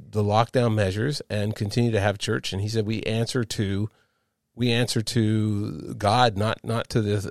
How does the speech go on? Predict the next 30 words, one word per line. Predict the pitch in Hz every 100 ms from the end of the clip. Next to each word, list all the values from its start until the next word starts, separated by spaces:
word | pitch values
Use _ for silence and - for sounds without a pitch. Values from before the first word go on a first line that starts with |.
| -
authorities." | - 131 147 101 - - - -
So | 170
I, | - 160
I | - 127
wanted | 160 330
to | 339
bring | 156 151 143
this | 117 156
up. | 143
It | 127
was | 131 120 113
Pastor | 156 170 - 117
James | 117 143 120 -
Coates, | - 160 - - - - - - -
and | 120 113 113
he | 160
is | 139
now | 135 131 -
out | 127
of | 127 -
prison. | 151 147 104 113 - _ _ _ -
And | 117
I | 117
just | 147 -
watched | 131 131 -
the | 117
video | 110 127 151 117
again, | 107 107 117
and | 107
they're, | 113 123